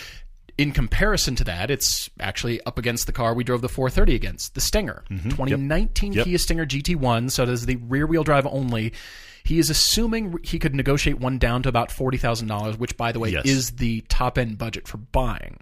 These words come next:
Speaker 2: Mm-hmm.
Speaker 1: He said leases are not terrible, or are terrible on these.
Speaker 2: Yeah, not, he can't get a
Speaker 1: Oh.
Speaker 2: good lease, but you can't, you're right,
Speaker 1: Interesting.
Speaker 2: you can get a good deal when you buy one. There's a, we, we've talked about it before,
Speaker 1: Yeah.
Speaker 2: there's a local dealer here in Salt Lake that had a row of them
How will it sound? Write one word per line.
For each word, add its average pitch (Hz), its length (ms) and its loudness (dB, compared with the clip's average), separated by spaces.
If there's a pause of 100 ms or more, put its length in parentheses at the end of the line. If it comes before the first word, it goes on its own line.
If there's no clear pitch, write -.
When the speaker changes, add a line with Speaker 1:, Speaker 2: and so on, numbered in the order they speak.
Speaker 2:
Mm-hmm. 92 220 -6 (1000)
Speaker 1:
He - 60 -8
said 104 220 -4
leases 117 360 -4
are 139 60 -2
not 147 240 -4
terrible, 156 480 0
or 147 240 2
are 233 180 4
terrible 101 360 -2
on 65 120 -14
these. - 140 -14
Speaker 2:
Yeah, 92 240 -2
not, 104 240 -2
he 120 120 0
can't 131 180 2
get 117 60 0
a - 20 -
Speaker 1:
Oh. - 20 0
Speaker 2:
good 101 100 -2
lease, 104 120 -4
but - 180 -2
you 135 80 0
can't, 139 300 2
you're 123 100 4
right, 123 120 6
Speaker 1:
Interesting. 117 180 0
Speaker 2:
you - 20 -2
can 131 440 -2
get 110 180 0
a 101 40 0
good 92 160 -2
deal 92 140 -2
when 85 100 -6
you 85 60 -6
buy 78 220 -6
one. 73 260 -10 (280)
There's 107 260 2
a, 87 260 2
we, 98 140 -2
we've 104 160 -4
talked 101 180 -2
about - 160 -8
it 135 40 -4
before, 131 160 2
Speaker 1:
Yeah. 120 60 2
Speaker 2:
there's 110 140 0
a 95 60 0
local 98 320 0
dealer 87 320 -2
here 90 220 -2
in 87 160 -6
Salt 85 280 -2
Lake 80 280 -4
that 78 120 -4
had 85 260 -4 (360)
a 101 140 0
row 101 680 6
of 80 240 2
them 73 320 -8